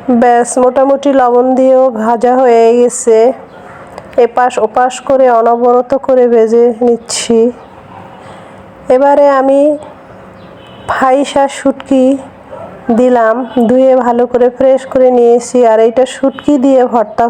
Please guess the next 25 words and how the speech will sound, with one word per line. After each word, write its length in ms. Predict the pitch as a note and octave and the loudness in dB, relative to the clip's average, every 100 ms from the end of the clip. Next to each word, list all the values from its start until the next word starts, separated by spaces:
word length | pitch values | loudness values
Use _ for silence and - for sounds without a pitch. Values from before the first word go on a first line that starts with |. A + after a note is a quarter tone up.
| A#3 | -2
করব। 260 | A#3 A3+ A3 A3 B3+ - - - - - - - - - - - A#3 | -2 0 0 0 -2 -10 -20 -20 -20 -20 -20 -20 -20 -20 -20 -8 -4
অনেকে 280 | B3 C4 C4+ B3 | -2 0 0 0
বাঁশপাতা 440 | A#3 - B3 A#3+ C4 | -2 -2 -2 -2 -2
শুটকি 300 | - B3 - A#3+ A3 | -4 -6 -2 0 2
বলে, 260 | A3 A3 A#3+ - - C4 | 2 2 0 -6 -8 -2
যে 120 | C#4 D4 B3+ | 0 0 2
যেই 180 | C4 C4 B3 | 2 2 2
নামে 200 | A3+ A#3+ A#3+ | 0 0 -2
চিনে। 260 | B3 A#3 A3+ A3 | 0 2 2 2
আর 80 | A#3 | 0
এই 60 | A#3+ - | 0 0
ফাইসা 320 | B3 - C4+ B3+ | -2 0 0 0
বাঁশপাতা 400 | A#3+ - B3 B3+ C4 | -2 -4 -4 -2 -2
শুটকিটা 460 | C4+ - - A#3+ B3+ A3+ | -4 -4 -6 -2 0 0
দিয়ে 220 | B3 A#3+ A#3+ A#3+ - - - - - - - - - | 0 2 0 -2 -16 -20 -20 -20 -20 -20 -20 -8 -2
সব 180 | C4+ C4+ C4+ | 0 0 -2
রকম 220 | C#4 C#4 C4 - | -2 -4 -4 -2
সবজি, 460 | C#4 A#3+ A#3 C4+ C4 A#3+ A3 F#3+ | -2 0 0 2 0 0 -2 0
বীজের 460 | B3 B3+ - C#4 B3 A#3 | 0 0 0 2 2 2
আইটেম, 400 | A#3+ C4 A#3 A#3+ A#3+ | 0 0 2 2 2
যেমন 220 | A#3+ A#3+ B3 - | 2 0 -2 -4
ছিমের 400 | C4 B3 A3+ A3 | -2 2 0 0
বীজ, 260 | A#3 A3+ A#3 - - - - - - - - B3 | 0 0 -2 -8 -20 -20 -20 -20 -20 -20 -2 -2
এই 80 | C#4+ | 0
সব 140 | - | -2